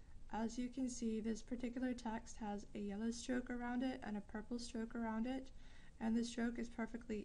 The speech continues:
even. It isn't that I've doubled and, uh, made more than one copy of the text, which some people do, but that is often really uneven. So we wanna have more than one stroke around the text.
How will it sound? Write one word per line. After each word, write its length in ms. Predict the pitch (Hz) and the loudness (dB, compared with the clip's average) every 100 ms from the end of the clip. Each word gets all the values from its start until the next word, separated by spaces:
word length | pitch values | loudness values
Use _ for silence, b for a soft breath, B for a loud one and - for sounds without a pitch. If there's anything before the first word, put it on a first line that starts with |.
| - | 0
even. 360 | 208 208 285 339 339 - B B B B - - | 0 2 2 0 -6 -12 B B B B -6 0
It 240 | 240 - | 2 2
isn't 360 | 254 226 262 262 | 2 4 4 4
that 280 | 233 226 - | 4 4 2
I've 280 | 220 208 - | 0 0 0
doubled 560 | 226 208 226 214 208 233 - - - - | 0 2 2 2 0 -2 -6 -10 -8 -2
and, 400 | 208 202 202 202 | 0 2 0 0
uh, 240 | 208 202 202 B B B - | 0 -2 -4 B B B 2
made 240 | 226 226 | 4 6
more 220 | 226 226 | 6 4
than 140 | 220 220 | 2 0
one 180 | 208 | 0
copy 600 | 208 226 208 220 214 208 - - | 0 0 0 0 -2 -2 -4 -2
of 400 | 208 208 214 214 - 233 | 2 2 0 -4 -8 -2
the 80 | 233 | 0
text, 540 | 233 240 320 - - | 4 2 2 -4 -4
which 100 | 226 | -4
some 200 | - 220 | 0 0
people 320 | 226 233 220 | 0 0 0
do, 360 | 214 233 240 262 262 B B B - | 0 2 2 2 -2 B B B -4
but 200 | 226 226 | -2 0
that 160 | 233 226 | 2 2
is 100 | 226 | 2
often 480 | 220 226 214 208 | 2 2 2 2
really 280 | 214 220 208 | 2 2 0
uneven. 500 | 208 196 196 214 277 320 - - B B B | 0 0 2 2 0 0 -6 -10 B B B
So 180 | - 247 | 2 4
we 140 | 262 | 4
wanna 240 | 285 302 | 2 0
have 360 | 277 254 254 240 | 2 4 4 4
more 300 | 240 247 254 | 2 4 2
than 220 | 247 226 | 4 6
one 160 | 226 214 | 6 4
stroke 420 | - 214 208 - | 0 -2 -2 -2
around 240 | 220 202 | -2 0
the 60 | 196 | 0
text. 640 | - 214 196 180 - - | -2 -2 -2 -4 -8 -8